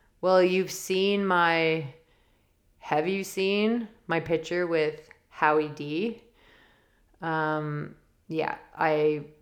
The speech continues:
really, of course, <laughs> am so proud of myself for that picture. Not proud of myself, but I love that picture.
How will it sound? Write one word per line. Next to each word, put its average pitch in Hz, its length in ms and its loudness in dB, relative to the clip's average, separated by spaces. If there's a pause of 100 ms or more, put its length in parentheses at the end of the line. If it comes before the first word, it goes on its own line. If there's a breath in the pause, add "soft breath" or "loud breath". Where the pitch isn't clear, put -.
(100)
really, 151 580 -2
of 151 160 -8
course, 160 420 4 (180 loud breath)
<laughs> - 180 -16
am 185 100 -4
so 185 160 2
proud 185 300 10
of 185 60 2
myself 175 380 2
for 165 100 -4
that 160 180 0
picture. 160 440 0 (240 loud breath)
Not 214 180 4
proud 170 220 6
of 156 60 0
myself, 156 460 -2
but 147 300 -4 (760 soft breath)
I 170 80 -8
love 156 180 -2
that 151 160 -6
picture. 165 480 -4